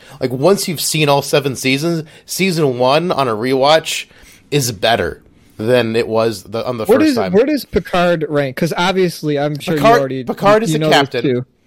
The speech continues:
Speaker 1: Picard is a captain during this time period. So this, this, this starts around season six of Deep S-,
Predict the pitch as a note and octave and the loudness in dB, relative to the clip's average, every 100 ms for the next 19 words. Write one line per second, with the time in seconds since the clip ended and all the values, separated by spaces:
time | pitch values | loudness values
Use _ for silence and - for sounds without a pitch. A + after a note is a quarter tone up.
0 | _ _ _ C#3 E3 F3+ E3+ F3 E3+ D3+ | _ _ _ -4 2 4 2 0 4 4
1 | D3+ C#3 C3 B2+ B2+ C3 A#2 A2 G2 G#2+ | 4 2 2 0 0 0 0 0 0 0
2 | - _ - - C#3+ F3+ - C#3+ E3+ - | -6 _ -14 -4 0 0 0 -2 -2 -2
3 | - _ C#3+ F3 - D#3 D3+ C#3 - B2+ | -6 _ -4 -2 0 2 2 2 0 2
4 | B2 A2 C3+ C3 A#2+ A2 F2 - - - | 2 -2 -2 -2 -2 -6 -6 -6 -4 -4
5 | - - - - D#3+ - - E3+ D3+ D#3+ | -4 -6 -4 -2 -2 -2 -4 -4 -2 -6
6 | - | -6